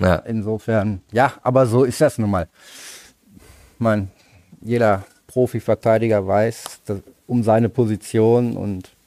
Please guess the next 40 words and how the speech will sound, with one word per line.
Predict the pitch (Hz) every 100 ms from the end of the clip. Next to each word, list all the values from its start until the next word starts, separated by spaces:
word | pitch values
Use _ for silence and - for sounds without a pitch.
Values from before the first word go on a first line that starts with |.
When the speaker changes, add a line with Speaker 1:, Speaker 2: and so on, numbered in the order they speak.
| _ _ _ - - _ _ _ _
Speaker 2:
Fehler | 127 135 131
ist | 110 -
Fehler | 151 156
passiert. | 151 127 - 151 170 175 - - _ _
Ich | - -
denke | 117 123 117 -
aber, | 104 101 95 - _ _ _ _ _ _ _ _ _ _
dass | 104 101
der | 110
VfL | 95 104 101 98 95
Bochum | 98 101 104 98
da | 92 92
mit | 95 92
diesem | 95 101
Zusammenhalt, | 98 101 92 95 101 101 98
den | 101
er | 98
da | 90 87
wirklich, | 92 95 -
äh, | 92 90
demonstriert | 92 90 90 - - 92 -
hat, | 92 - - -
ähm, | 82 85 85 90 85 -
damit | - 101 117
hat | 120
er, | 110
glaub | 98 107
ich, | 110 -
auch | 92
wirklich | 113 113 104 -
viele | _ 127 123 110
Sympathien | 110 - 101 - 127 135
gewonnen. | 113 110 117 120
Hab | 104 -
schon | 110
einige | 104 113 107
gesprochen, | - - - 104 113
die | 104
jetzt | 101 95 107
nicht | 104